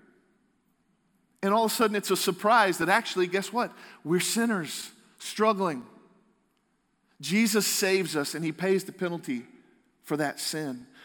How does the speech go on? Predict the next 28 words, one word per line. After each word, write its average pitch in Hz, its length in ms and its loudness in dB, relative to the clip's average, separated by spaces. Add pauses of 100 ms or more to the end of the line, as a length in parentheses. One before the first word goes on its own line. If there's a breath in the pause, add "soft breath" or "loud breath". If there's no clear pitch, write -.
(120)
But 165 140 -2
the 151 80 0
rest 170 360 2
of 180 120 0
our 170 140 6
lives, 156 680 2 (200 loud breath)
we 160 120 4
are 151 60 2
walking 151 500 0
in 139 140 -6
sanctification, 147 1000 -6 (520 loud breath)
coming 185 260 -2
to 151 80 -4
know 175 220 2
him, 120 220 -8 (280 soft breath)
coming 190 260 0
to 160 60 0
love 170 280 2
him, 127 160 -4
coming 180 300 -2
to 156 80 -2
serve 190 460 2
him 165 340 -2 (300 loud breath)
more. 175 500 2 (760 soft breath)
And 180 100 -2
so 190 320 2 (840)
instead 202 500 0
of 190 260 2